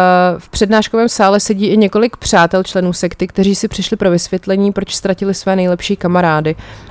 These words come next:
Také podle nich za sebou často tito lidé pálí všechny mosty. "Kamarádka se k nim přidala před třemi a půl lety. Už je to dva roky, co jsem ji neviděla," popisuje jedna z dívek. To je šílený,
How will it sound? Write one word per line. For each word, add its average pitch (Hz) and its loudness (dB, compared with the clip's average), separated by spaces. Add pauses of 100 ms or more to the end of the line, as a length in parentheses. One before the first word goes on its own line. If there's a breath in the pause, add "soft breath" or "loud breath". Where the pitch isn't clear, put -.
Také 220 2
podle 214 2
nich 208 4
za 196 0
sebou 190 -4
často 190 -4
tito 196 -2
lidé 180 2
pálí 170 2
všechny - -6
mosty. 170 -4 (320 loud breath)
"Kamarádka 233 4
se - -4
k - -12
nim 226 4
přidala 202 0
před 196 -6
třemi 196 -2
a - -4
půl 185 -4
lety. 170 -2
Už - -8
je 190 -12
to 180 0
dva 175 2
roky, 202 0
co - -12
jsem 185 -4
ji 175 0
neviděla," 170 0
popisuje 170 -4
jedna 170 -2
z 170 -6
dívek. 170 -4
To - -10
je 151 -10
šílený, 185 -4